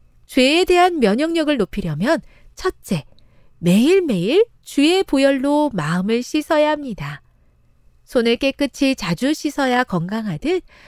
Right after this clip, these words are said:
우리 마음을 매일 주님의 은혜로 씻어야 합니다. 둘째,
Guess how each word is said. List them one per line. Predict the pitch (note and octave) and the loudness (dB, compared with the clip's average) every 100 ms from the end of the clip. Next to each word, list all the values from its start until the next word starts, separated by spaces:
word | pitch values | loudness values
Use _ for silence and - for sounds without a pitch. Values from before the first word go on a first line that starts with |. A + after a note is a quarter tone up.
| - | -8
우리 | B3+ C#4 E4+ | -2 0 2
마음을 | C#4+ B3+ D4 D#4+ F4 C4 - | 2 0 0 0 2 0 0
매일 | G#3 C4+ F#4 G4+ | 0 2 4 2
주님의 | - B3+ B3+ D#4 E4+ C#4+ | 0 -2 0 0 0 0
은혜로 | F#3 D#3+ F3+ D#4+ G4 | 0 -2 -2 -2 -4
씻어야 | - - F#4 F#4+ F#4+ | -8 -2 0 0 0
합니다. | F4+ C#4+ F3 D#3 E3+ _ _ - _ _ _ _ _ - - - - - - | -2 -6 -10 -10 -12 _ _ -20 _ _ _ _ _ -20 -20 -20 -20 -20 -2
둘째, | D#4 E4+ - - D3+ | 2 2 2 -8 -8